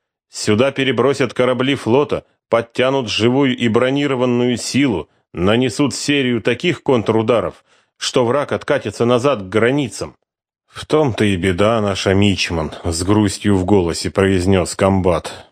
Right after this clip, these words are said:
"что слишком много таких вот романтиков, как ты, оказалось в наших штабах, причем самых высоких". Вряд ли Мичман в состоянии был понять,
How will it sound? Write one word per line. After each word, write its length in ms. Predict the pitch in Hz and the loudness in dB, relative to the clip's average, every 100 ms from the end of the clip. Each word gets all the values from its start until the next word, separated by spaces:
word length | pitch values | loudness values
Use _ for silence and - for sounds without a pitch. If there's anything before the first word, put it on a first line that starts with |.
| _ | _
"что 340 | - - 143 143 | -10 -2 0 -2
слишком 600 | - 95 135 - 135 123 | -2 0 0 0 -2 0
много 460 | 120 117 107 98 | 0 0 0 -2
таких 420 | 92 101 117 101 | -2 -2 -2 -2
вот 220 | 98 101 92 | 0 0 2
романтиков, 800 | 101 107 107 87 87 - 87 - | 2 2 0 -2 -6 -4 -6 -2
как 280 | 98 87 | -2 -2
ты, 320 | - 120 117 - | -2 0 0 -2
оказалось 680 | 90 87 98 101 110 117 - | -2 2 2 2 0 0 -2
в 100 | 98 | 0
наших 380 | 104 98 107 - | 2 2 0 -2
штабах, 580 | - 123 101 - - _ _ _ _ | -2 -2 -2 -6 -18 _ _ _ _
причем 460 | 104 107 - 120 98 | -2 -2 0 0 0
самых 460 | - 131 98 85 | -2 -2 -2 -4
высоких". 640 | 101 110 - 98 - - _ _ _ _ _ | -4 -4 -2 -2 -2 -12 _ _ _ _ _
Вряд 420 | - 82 113 139 104 | -4 0 2 0 -2
ли 140 | 101 | 0
Мичман 420 | 107 131 - 98 | 0 0 0 -2
в 80 | 82 | -2
состоянии 720 | - 104 - 135 131 104 95 | -2 -2 0 0 0 -2 -2
был 300 | 87 110 104 | 0 0 0
понять, 440 | - 101 107 127 | 0 0 0 -2